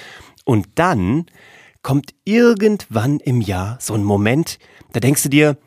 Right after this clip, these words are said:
„Oh, da gibt's irgendwas Neues. Da hab ich die Angst, irgendwas zu vermissen.“ Da kommt diese berühmt-berüchtigte fomo-Angst, also diese Fear of Missing Out, die Angst, dass ich irgendwas verpassen könnte, weil dann kommt irgendwas, keine Ahnung, machen wir's mal an der Realität, gerade kommen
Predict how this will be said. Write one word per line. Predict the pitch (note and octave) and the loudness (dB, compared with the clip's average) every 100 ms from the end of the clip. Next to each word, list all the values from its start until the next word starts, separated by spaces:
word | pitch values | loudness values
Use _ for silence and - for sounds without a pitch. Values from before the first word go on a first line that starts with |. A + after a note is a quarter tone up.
| _ - _ _ _ _ - | _ -20 _ _ _ _ 0
„Oh, | D#3 C3 G#2+ | 2 4 2
da | G#2+ | 0
gibt's | G#2 G#2+ - | -4 -8 -8
irgendwas | G#2+ G#2+ G#2+ - | -6 -4 -4 -2
Neues. | A2 G2+ F2 - | -2 0 -2 -6
Da | G2 | -2
hab | C3 | -2
ich | - | -4
die | - | -8
Angst, | - F#3+ - - | 0 0 0 0
irgendwas | D3+ E3+ D3+ C3 - | 4 4 4 0 -2
zu | |
vermissen.“ | - G#2+ B2+ - E2 - | -2 0 2 0 -6 -8
Da | A2 | -6
kommt | - A#2 B2+ | -2 -2 -2
diese | A2 | 0
berühmt-berüchtigte | G#2+ A#2 F#3+ D#3 C3 D3+ - - B2 | 2 2 2 2 2 2 -2 -2 -2
fomo-Angst, | - - D3 F3+ C3+ G2+ F2+ F#2 F#2+ E2+ - | -2 -2 4 4 4 2 0 -4 -6 -6 -8
also | G#2 F#2 | -8 -8
diese | F#2 F#2 | -6 -8
Fear | - - F#3 F3+ C3+ | -8 -10 0 2 2
of | F#2+ - | -2 -2
Missing | A2+ C#3+ B2+ A2+ | -2 0 0 0
Out, | G#2+ A#2 | 0 0
die | - | -2
Angst, | - C#3 A2+ | -4 -4 -4
dass | G2 | -8
ich | A2+ | -4
irgendwas | D3+ C#3 A#2 | -2 -2 -4
verpassen | G#2 A#2 A#2+ A#2 | -4 -4 -2 -4
könnte, | F2+ F2+ B2 - - - _ | -4 0 -2 -2 -14 -20 _
weil | A2 C#3+ E3 | -2 0 0
dann | B2 C3+ | 0 -2
kommt | - A#2+ A#2+ | -2 -4 2
irgendwas, | A#2+ A#2+ G#2 G#2+ - | 2 2 0 -2 -4
keine | G#2 G2 | -6 -2
Ahnung, | G2+ F2+ | -2 -2
machen | F2+ | -2
wir's | A2+ | -2
mal | A2 | -2
an | G2 | -2
der | G2 F2 | -2 -2
Realität, | A2+ G#2+ F#2+ A#2 B2+ | -2 -2 -2 -2 -4
gerade | - G#2+ A#2 | -4 -4 -4
kommen | - A2 | -2 -2